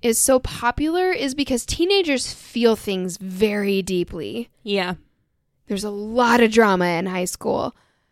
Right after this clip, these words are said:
Speaker 1: Te-, s-, te-, s-, you know, teenagers, they, they, they feel all of those emotions so deeply 'cause they have all those hormones running through their bodies. And so they don't think,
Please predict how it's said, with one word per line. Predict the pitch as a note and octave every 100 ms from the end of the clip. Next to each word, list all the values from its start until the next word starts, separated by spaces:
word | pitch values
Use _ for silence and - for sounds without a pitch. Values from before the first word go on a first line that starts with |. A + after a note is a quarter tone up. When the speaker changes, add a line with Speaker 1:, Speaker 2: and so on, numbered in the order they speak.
| _ -
Speaker 1:
Te-, | - F4 - _ -
s-, | C#4 - _
te-, | - D4+ -
s-, | D#4 - - - - C4+ _ _ _ -
you | C#4+
know, | F#4+
teenagers, | F#4+ F#4+ A4 A4 G4+ F4
they, | F4+
they, | C#4+ D#4+
they | - C4+ C#4+ D4
feel | - D4+ E4
all | E4 C#4 D4+
of | C#4+
those | C#4
emotions | C4+ C4 C4 B3+
so | D4
deeply | C4 D4+ D4
'cause | C4 A#3
they | G#3+
have | G3+ A3 B3
all | B3 A3+
those | G#3+ -
hormones | A3 A#3 A3+ G3+
running | A#3 C4 C4
through | A#3
their | G3+
bodies. | G3+ B3 C4+ B3
And | A3
so | A3 A3
they | G#3 C#4
don't | F4+ F#4 -
think, | - - D4+ D#4+ C#4 - -